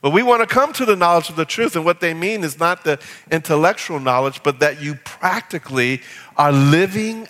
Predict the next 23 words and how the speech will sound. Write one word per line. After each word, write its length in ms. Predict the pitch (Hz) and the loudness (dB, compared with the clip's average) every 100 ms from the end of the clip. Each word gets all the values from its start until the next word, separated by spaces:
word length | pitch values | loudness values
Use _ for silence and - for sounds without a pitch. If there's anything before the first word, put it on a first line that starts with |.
| _ | _
out 680 | 165 151 110 117 - - - _ _ _ _ | -2 0 0 -4 -10 -14 -14 _ _ _ _
what 240 | 127 123 | -2 0
God 260 | 123 123 117 | 0 2 0
has 240 | 120 117 | -2 -4
said, 380 | - - 110 101 | -4 -2 -2 -2
that 100 | 101 | -8
you've 220 | 120 110 | -10 -10
learned 400 | 113 131 160 175 | -4 0 0 -2
to 80 | 160 | -8
discern 760 | 135 127 - - 160 170 180 180 - - _ | -10 -10 -10 -4 -2 -2 -6 -12 -20 -20 _
between 640 | 131 - 131 127 123 123 | -10 -6 -6 -6 -8 -14
good 460 | 107 143 175 180 160 | -2 0 2 0 -2
and 160 | 131 | -6
evil, 400 | 139 156 156 170 | -6 -6 -2 -2
and 140 | 151 117 | -2 -4
you're 160 | 117 - | -8 -6
exercising 840 | 156 - - 156 165 160 160 151 | -8 -8 -8 -2 0 2 0 -6
your 140 | 139 120 | -6 0
life 320 | 135 156 - | 0 0 -4
in 100 | 131 | -12
such 300 | - 147 - | -4 -4 -4
a 80 | 135 | -10
way 480 | 127 170 156 127 | -2 0 0 -2